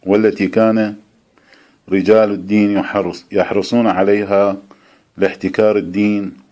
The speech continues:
وتعاليمه وطمعا في المكاسب الدنيوية. <clears throat> وشهد القرن السابع عشر أولى المحاولات لتنظيم وتقنين الآراء ووجهات النظر الانطباعية عن الترجمة،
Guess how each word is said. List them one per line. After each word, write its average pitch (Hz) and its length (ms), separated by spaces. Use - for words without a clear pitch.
وتعاليمه 98 1400
وطمعا 101 800
في 104 160
المكاسب 104 880
الدنيوية. 98 960
<clears throat> 123 60
وشهد 123 460
القرن 117 400
السابع 113 420
عشر 104 460
أولى 117 240
المحاولات 101 800
لتنظيم 101 560
وتقنين 98 540
الآراء 98 640
ووجهات 95 580
النظر 98 360
الانطباعية 92 840
عن 95 200
الترجمة، 90 640